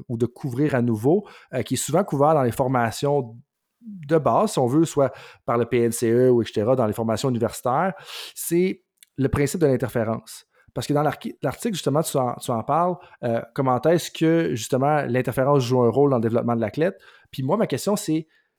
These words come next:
ce serait quoi un peu l'enjeu de chacun des protocoles sur l'interférence dans le développement de l'athlète ? Parce que, euh, tu sais, jusqu'à un certain point, on a un,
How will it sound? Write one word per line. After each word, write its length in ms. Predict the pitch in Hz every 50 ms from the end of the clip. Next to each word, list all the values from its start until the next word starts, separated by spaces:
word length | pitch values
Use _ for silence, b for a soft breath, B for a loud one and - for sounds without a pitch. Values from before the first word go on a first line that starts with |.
| _ _ _ _ _
ce 120 | - -
serait 140 | 143 - 165
quoi 160 | 156 - 247
un 40 | 240
peu 120 | - 208 185
l'enjeu 400 | 156 147 143 135 131 120 190 214
de 80 | 170
chacun 220 | 131 - 127 151 156
des 80 | 147
protocoles 420 | 139 - 127 127 113 - 180 190 196
sur 440 | 196 - - 160 156 151 135 - - -
l'interférence 600 | 120 117 143 139 151 123 - 131 143 165 170 143
dans 60 | 127
le 60 | 113
développement 300 | 123 110 117 113 120 135
de 60 | 127
l'athlète ? 340 | 123 110 - - 135 - -
Parce 220 | 135 123 - -
que, 320 | - 175 185 214 240 233 b b b b b b b b -
euh, 100 | 131 127
tu 40 | 131
sais, 120 | - 208 208
jusqu'à 200 | 165 - - 151
un 40 | 131
certain 240 | 143 135 147 135 127
point, 180 | - 190 214 202
on 120 | 156 139
a 60 | 135
un, 520 | 131 127 123 123 123 120 117 120 120 113